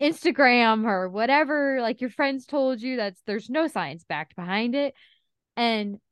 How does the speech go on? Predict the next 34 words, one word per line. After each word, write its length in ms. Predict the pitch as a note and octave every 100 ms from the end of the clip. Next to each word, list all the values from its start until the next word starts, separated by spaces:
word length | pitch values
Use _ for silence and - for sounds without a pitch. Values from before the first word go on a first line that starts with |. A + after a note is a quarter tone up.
| -
I 180 | B3 B3+
actually 840 | A#3+ C#4+ - C#4+ C4+ C4 B3 A3 _ _ _ _ _ _ _
did 260 | C4 C4+ G#3
gain 280 | B3+ A#3 G#3+
weight, 340 | B3+ F#3 - _ _ _ _ _ -
and 200 | A#3+ A#3+
it 140 | C4
was 260 | A#3 C#4 A3
hard. 520 | - A#3 E4 D#4 D3+ _ _ A#3
And 180 | A#3+
I, 380 | A#3 A3 A#3 A3+ _ -
I 380 | A3+ G#3+ A3+ A3
was, 240 | G#3+ G3+ - _ -
I 220 | F#3+ F#3+
was 140 | F#3+
like, 160 | F#3 -
"I 400 | D#3+ D#3 E3 F3+ F#3+
don't 200 | G3+ G#3+
know 180 | B3 B3
if 100 | F#3+
I 180 | E3+
like 240 | D#3+ B3+ C5 -
this." 440 | C4+ D#3+ - - _ - _ -
You 120 | A3+
know, 260 | G3+ G3+ C4+
I, 360 | A3 G#3 F#3 - _ _ _ _ _ _ _ G#3
I 240 | G#3 G#3+
don't 220 | A3 A3+
know 140 | A3 A3
if 80 | A#3
I 140 | A#3
feel 1000 | - - A3+ A3+ G#3+ G#3+ G#3 G3+ G#3 - _ _ _
totally 400 | - A3 A3+ A#3+
myself. 760 | A3 G3+ G#3 - E4 G#3 A#2